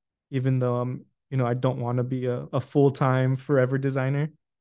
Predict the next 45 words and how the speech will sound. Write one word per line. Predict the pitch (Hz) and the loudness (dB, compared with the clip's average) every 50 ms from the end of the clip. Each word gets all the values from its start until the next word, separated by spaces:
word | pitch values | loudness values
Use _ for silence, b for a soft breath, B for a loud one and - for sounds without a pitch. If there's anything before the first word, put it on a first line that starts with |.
| _ _ _ _ _ _ | _ _ _ _ _ _
but | - 135 | -2 2
I | 135 131 | 4 4
always | 135 147 151 147 | 6 4 4 4
like | 151 143 | 2 -2
to | 147 - | -2 -6
keep | 143 - 139 - | -4 -4 -4 -4
tabs | - 135 120 123 127 139 | -2 -4 -4 -2 -2 -2
with | 135 127 - | -4 -4 -4
it | 131 127 135 | -6 -8 -6
because | - 123 - - 135 123 120 127 123 127 131 - _ _ _ _ _ _ _ _ _ - | -8 -10 -4 -2 0 0 2 0 0 -2 -4 -8 _ _ _ _ _ _ _ _ _ 0
you | 143 147 | 4 4
never | 143 143 143 151 | 6 6 6 4
know | 139 139 135 | 4 4 4
when, | 127 123 123 127 131 135 - | 2 2 0 0 -2 -4 -6
like, | 175 143 127 120 - | -8 -8 -8 -6 -2
when | 139 135 135 139 | 2 4 4 6
it'll | 131 131 127 | 4 4 2
be | 127 | 2
useful | 117 117 120 120 - - 147 | 0 0 -2 -4 -2 -2 0
one | 143 147 151 | 0 0 0
day. | 151 160 160 175 170 175 _ _ _ _ _ _ _ _ _ _ _ _ _ _ _ _ - | 2 2 2 2 0 -6 _ _ _ _ _ _ _ _ _ _ _ _ _ _ _ _ -2
And | 143 143 | 2 2
it's | 147 139 131 | 2 2 4
definitely | 143 135 131 131 165 156 147 139 131 | 2 2 2 4 2 2 4 2 2
saved | 123 - 135 127 123 117 120 123 | 0 0 0 -2 -2 -2 -6 -8
me | 123 123 123 127 - _ _ _ _ _ _ _ _ _ - 139 | -6 -6 -6 -8 -10 _ _ _ _ _ _ _ _ _ -2 -2
a | 135 | 0
couple | 165 156 135 131 - 131 | 2 4 2 2 2 -2
times. | 123 - 131 123 123 127 123 123 | 0 2 2 2 2 2 2 2
Like, | 135 127 123 - | 2 0 0 0
when | 139 135 135 | 0 2 2
I've | 131 127 | 2 2
had | 151 143 139 135 131 131 | 2 0 2 0 -2 -6
just | - - 135 - - | -6 -8 -6 -4 -2
random | 135 123 127 131 131 131 123 | -2 0 2 2 2 0 0
jobs | 127 120 117 123 127 - | -2 -2 -4 -4 -8 -10
come | - - 143 135 | -8 -4 -2 0
up, | 135 131 135 - _ _ _ - | 0 0 -2 -4 _ _ _ -6
uh, | 139 127 123 123 131 | -4 -2 -2 -2 -2
and | 135 131 131 | 0 0 2
that | 127 127 | 4 4
were | 127 123 | 4 4
offered | 123 120 131 - 151 139 - | 2 0 0 -2 -4 -4 -2
to | - | 0
me, | 156 160 160 170 170 | 2 2 2 2 0